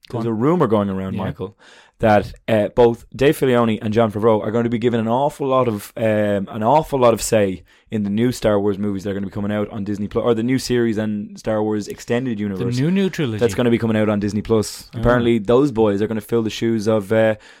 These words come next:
Speaker 2: the two, the two dickheads from Game of Thrones that left.
Speaker 1: D B Weiss and D-, D B Wen-, Denisoff.
Speaker 2: Pair of dicks. Um, couple of dicks.
Speaker 1: I don't think they left. I think they were sacked.
Speaker 2: I think they were sacked. I think they said that they left, but I
Speaker 1: Yeah,
Speaker 2: think they,
Speaker 1: yeah.
Speaker 2: I think Disney was just like,
Speaker 1: They
Speaker 2: "Nah,
Speaker 1: were,
Speaker 2: sorry, lads.
Speaker 1: they were sacked months ago.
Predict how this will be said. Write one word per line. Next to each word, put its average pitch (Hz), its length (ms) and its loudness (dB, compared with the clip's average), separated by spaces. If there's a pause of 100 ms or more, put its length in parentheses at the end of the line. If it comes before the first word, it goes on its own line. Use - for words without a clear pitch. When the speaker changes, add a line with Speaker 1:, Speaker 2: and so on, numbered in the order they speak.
(140)
Speaker 2:
the 117 60 -8
two, 120 360 -2
the 113 100 -12
two 120 180 -4
dickheads 113 400 -2
from 117 140 -8
Game 117 160 0
of 107 60 -8
Thrones 123 360 -4
that 104 140 -8
left. 113 380 -4 (140)
Speaker 1:
D 123 100 -10
B 113 120 -8
Weiss 113 280 -6
and 113 100 -10
D-, 110 140 -8
D 101 220 -8
B 107 120 -6
Wen-, 101 240 -8
Denisoff. 123 560 -8
Speaker 2:
Pair 127 180 -2
of 120 60 -2
dicks. - 380 -2 (260)
Um, 110 600 4
couple 185 300 -2
of 135 60 -2
dicks. - 420 -8
Speaker 1:
I 185 60 -4
don't 214 120 -2
think 208 120 -2
they 143 80 -2
left. 131 260 -6
I 113 60 -10
think 113 140 -12
they 110 80 -6
were 95 80 -10
sacked. - 480 -16
Speaker 2:
I 98 60 -6
think - 120 -8
they 87 60 -4
were - 80 -8
sacked. - 520 -10
I 107 120 -2
think 113 180 -4
they 113 160 4
said 110 240 0
that - 100 -10
they 98 280 -2
left, 92 500 -8
but - 120 -6
I 131 40 -2
Speaker 1:
Yeah, 117 60 -4
Speaker 2:
think 101 180 -4
they, 120 80 -6
Speaker 1:
yeah. 104 140 -4 (180)
Speaker 2:
I 120 60 -2
think 117 160 2
Disney 117 220 0
was 98 80 -4
just 107 140 -6
like, 107 220 -4
Speaker 1:
They - 80 -12
Speaker 2:
"Nah, 147 120 2
Speaker 1:
were, 147 60 2
Speaker 2:
sorry, 165 280 6
lads. 131 260 4
Speaker 1:
they 143 80 -4
were 127 80 -6
sacked 143 240 -8
months 123 320 -6
ago. 98 280 -10